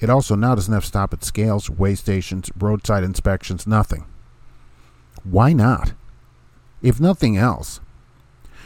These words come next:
they're only certifying the truck is safe. Why doesn't it have to weigh? You know, and why can't we, all the rest of us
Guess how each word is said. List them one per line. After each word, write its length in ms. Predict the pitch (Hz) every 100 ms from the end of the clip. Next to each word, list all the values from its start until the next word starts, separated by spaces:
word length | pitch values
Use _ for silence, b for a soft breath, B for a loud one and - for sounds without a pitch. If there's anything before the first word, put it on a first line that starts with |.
| B
they're 100 | 127
only 140 | 170 202
certifying 480 | - 156 143 127 110
the 60 |
truck 200 | 95 104
is 100 | 95
safe. 300 | - 139 101
Why 160 | 98 131
doesn't 180 | 143 147
it 40 |
have 100 | 147
to 80 | 104
weigh? 500 | 78 87 104 - - - - - - - - - - _ - - _ _ - - -
You 100 | 117
know, 220 | 107 110 -
and 200 | 120 107
why 240 | 113 123
can't 300 | 139 156 147 - -
we, 600 | 110 120 151 92 80 101 - - - - -
all 240 | 120 127 160
the 140 | 113
rest 300 | 90 117 -
of 100 | -
us 260 | 64 82